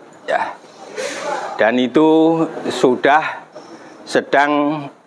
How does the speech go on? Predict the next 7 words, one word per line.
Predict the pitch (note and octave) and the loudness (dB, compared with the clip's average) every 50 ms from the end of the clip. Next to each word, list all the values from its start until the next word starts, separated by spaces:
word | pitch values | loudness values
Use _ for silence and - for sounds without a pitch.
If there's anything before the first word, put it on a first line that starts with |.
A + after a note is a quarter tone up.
| _ _ | _ _
dan | - A2 A2+ A#2+ B2 | 0 0 0 0 0
akan, | - A2+ A#2 - - C3 C3 C3+ C3+ C3+ C3+ C#3 C3 - - - - - - - - - - - - - - | 0 -2 0 0 0 0 2 2 0 0 -2 -4 -6 -10 -18 -20 -20 -20 -20 -20 -20 -20 -18 -16 -14 -10 -4
ya, | - F#2+ G2 - - - - - | -2 -2 -2 -2 -4 -8 -4 -2
disalurkan | A#2+ A#2 A2 - B2+ B2 B2 B2 B2 A#2 - A#2 A#2 A#2+ A#2+ A#2+ B2 B2 A#2 - - - - - - | 0 0 2 2 2 2 2 0 0 0 0 0 0 0 0 -2 -2 -4 -6 -8 -12 -16 -20 -20 -20
sampai | - - - - A2+ A#2+ B2 A#2+ B2+ B2 - | -16 -4 0 0 2 2 2 2 2 0 0
kemudian, | - B2 A#2+ A#2 A#2 A2 A2 G#2 G#2+ A2+ A#2 A#2+ B2 B2+ B2+ C3 B2+ C3+ - - - - - - _ - - - - - - - - - - - - - - - - - | 0 0 0 2 2 0 0 0 2 2 2 2 2 2 0 -2 -4 -6 -8 -14 -20 -20 -20 -20 _ -20 -20 -20 -20 -20 -20 -20 -18 -18 -18 -18 -20 -20 -20 -20 -14 -8
eh, | - A2+ A2 A2 G#2+ G#2+ | -4 -2 -2 0 0 -2